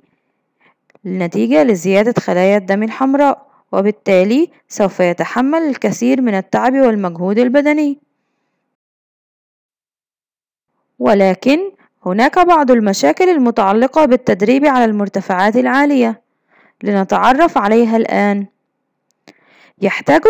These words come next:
الجسم إلى بعض الأسابيع ليتكيف على نقص الأكسجين،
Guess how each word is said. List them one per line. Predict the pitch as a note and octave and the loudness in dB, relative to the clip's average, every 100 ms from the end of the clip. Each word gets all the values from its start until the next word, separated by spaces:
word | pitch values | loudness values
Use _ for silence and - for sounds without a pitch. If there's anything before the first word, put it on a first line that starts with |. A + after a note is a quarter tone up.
| G4 | 2
الجسم | B3 - C#4 | 2 -2 -2
إلى | A3+ A#3+ G#3 | 2 2 4
بعض | B3 D#4 | 2 2
الأسابيع | E4+ - A#3 A3+ G3+ A#3 C#4+ | 0 0 0 0 2 0 0
ليتكيف | C4 B3 - G3+ B3 B3+ D4+ D#4 | 2 0 0 -2 0 2 2 2
على | G#3 G3 | 0 0
نقص | F#3+ A3 - | -2 -6 -4
الأكسجين، | D#4+ - A3+ - A3+ F#3 A3 D4 | -6 -4 -8 -2 -2 0 -2 -2